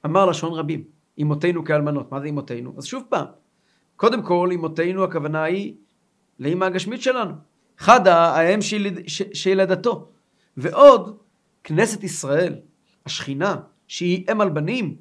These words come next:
יאמר כי שתיהם הם כאלמנות. אמא שלי הגשמית, שאנשים איבדו את ההורים שלהם, והשכינה הקדושה, זה האמא הרוחנית של עם ישראל,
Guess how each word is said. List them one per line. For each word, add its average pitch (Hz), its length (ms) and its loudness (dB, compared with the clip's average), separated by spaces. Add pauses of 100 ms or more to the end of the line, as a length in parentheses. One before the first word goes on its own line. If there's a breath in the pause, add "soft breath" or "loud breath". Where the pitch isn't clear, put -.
(580)
יאמר 170 280 -4
כי 143 80 -14
שתיהם 196 380 -6
הם 151 160 -8
כאלמנות. 135 680 -8 (720)
אמא 165 140 -6
שלי 139 240 -10
הגשמית, 135 600 -10 (220)
שאנשים - 440 -14
איבדו 127 280 -8
את 143 100 -8
ההורים 131 260 -10
שלהם, 151 300 -10 (680)
והשכינה 131 880 -12
הקדושה, 147 340 -14 (720)
זה - 100 -16
האמא 151 260 -4
הרוחנית 139 520 -6
של 135 140 -10
עם 147 120 -6
ישראל, 156 520 -6